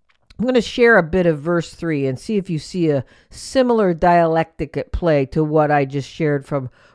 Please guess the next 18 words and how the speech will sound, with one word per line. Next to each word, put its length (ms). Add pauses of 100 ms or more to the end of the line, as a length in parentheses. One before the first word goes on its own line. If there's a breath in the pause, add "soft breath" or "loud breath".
Reverend 460
Gomez's 580
writing 600
about, 500 (520)
um, 500
non-intelligence 1040
being 280
<laughs> 0
superintelligence. 1500 (520 soft breath)
What 160
I'm 100
sharing 460
is 300
the 100
Buddha 640 (100)
answering 800
Subhuti's 840
question, 800